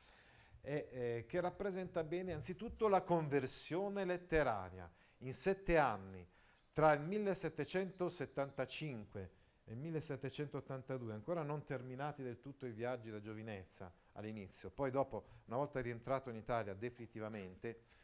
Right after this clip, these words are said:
eh, Alfieri incomincia a scrivere delle tragedie. Le tragedie saranno i suoi capolavori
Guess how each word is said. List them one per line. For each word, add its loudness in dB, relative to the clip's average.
eh, -2
Alfieri -2
incomincia 2
a 0
scrivere -2
delle 0
tragedie. 0
Le 0
tragedie 2
saranno -2
i -8
suoi -4
capolavori -6